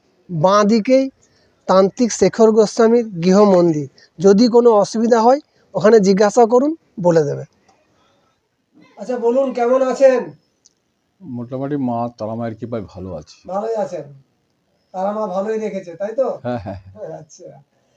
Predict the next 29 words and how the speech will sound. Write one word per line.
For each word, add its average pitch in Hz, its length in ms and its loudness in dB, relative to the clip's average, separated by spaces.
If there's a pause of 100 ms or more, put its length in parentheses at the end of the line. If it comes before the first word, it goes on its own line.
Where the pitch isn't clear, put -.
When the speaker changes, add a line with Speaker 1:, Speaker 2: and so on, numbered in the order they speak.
(280)
Speaker 1:
আচ্ছা, 233 220 -6
মায়ের 233 380 -2
মন্দির 254 440 -2
কতদিন 247 480 -6
হলো 254 280 0
প্রতিষ্ঠা 247 460 -8
হয়েছে? 240 360 -4 (840)
Speaker 2:
মায়ের 110 380 -6
মন্দির 151 640 -6 (800)
ছাপ্পান্ন 143 540 -8
বছর। 123 340 -6 (480)
Speaker 1:
ছাপ্পান্ন 220 480 -10
বছর? 190 320 -14 (240)
Speaker 2:
হুম। 92 160 -18 (100)
Speaker 1:
আপনি 208 360 -8
ছাপ্পান্ন 262 400 -2
বছর 269 240 -2
পুজো 262 220 -6
করে 254 200 -4
আসছেন 247 280 -6
মায়ের? 220 320 -8 (680)
Speaker 2:
না, 156 340 -4 (580)
আমি 123 220 -14
ছাপ্পান্ন 131 380 -12
বছর 139 220 -10
Speaker 1:
তার 214 100 -8
Speaker 2:
পুজো 220 140 -6
Speaker 1:
আগে? 226 200 -4
Speaker 2:
করছি। 269 200 -4